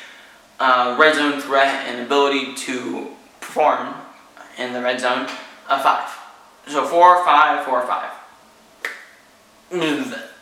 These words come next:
o-, of course, you can disagree with everything and some things or nothing that I'm saying. It's just my opinion, and I'm just going off what I see, what I believe. All right, so next I have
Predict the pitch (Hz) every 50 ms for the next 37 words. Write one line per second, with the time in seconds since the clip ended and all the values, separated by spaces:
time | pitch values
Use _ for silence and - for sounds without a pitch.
0 | _ - 170 175 175 175 180 - 156 - - 196 190 185 185 185 196 196 180 180
1 | 180 180 151 147 151 147 139 135 - - - - - - - - - - - -
2 | - - - 180 - 226 - 233 240 240 226 226 202 180 175 175 170 165 160 156
3 | 151 147 - - 208 202 202 202 208 214 208 202 196 - 151 151 147 135 143 156
4 | 156 151 151 147 131 131 131 135 - - - - - - - - - - - -
5 | - - - - - - - 175 156 151 143 - 127 120 120 120 120 143 143 143
6 | 131 131 131 127 123 123 120 117 - - - 117 117 113 113 - - - - -
7 | - - - - - - - - - - - - - - - - - - - -
8 | - - - 143 139 - - - - - - - 120 - 113 - 139 147 156 -
9 | - - - - - - - - - - _ - - - - - _ - - -
10 | - - - - - - - - 147 147 135 135 - - 143 139 143 160 - -
11 | - 156 139 139 139 135 135 - - - - -